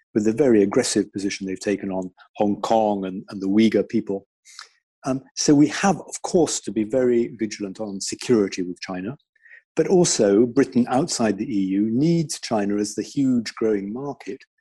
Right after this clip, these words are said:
And it needs China if we're going to get anywhere on issues like climate change, where Britain is holding the big global conference at the end of the year. So the review makes a big effort, I think, to try to find a position which is both tough on security, but also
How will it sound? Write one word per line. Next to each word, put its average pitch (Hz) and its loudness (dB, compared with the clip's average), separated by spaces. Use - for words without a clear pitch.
And 156 4
it 156 4
needs 139 4
China 123 0
if 123 -4
we're 127 2
going 123 0
to 113 -2
get 123 0
anywhere 113 0
on 113 -8
issues 110 -8
like 107 -8
climate 151 -2
change, - -16
where 104 0
Britain 104 0
is 98 -2
holding 104 4
the 95 0
big 95 2
global 104 0
conference 101 -8
at 117 -12
the 107 2
end 101 0
of 98 -2
the 104 4
year. 107 2
So 131 -2
the 135 0
review 135 0
makes 131 -2
a 123 -2
big 160 -2
effort, 160 -4
I 95 -8
think, 98 -12
to - -20
try 160 0
to 151 -2
find 110 -2
a 101 -6
position 110 -6
which 107 -4
is 104 -2
both 135 -2
tough 147 -4
on 107 -6
security, 104 -4
but 117 -8
also 123 -4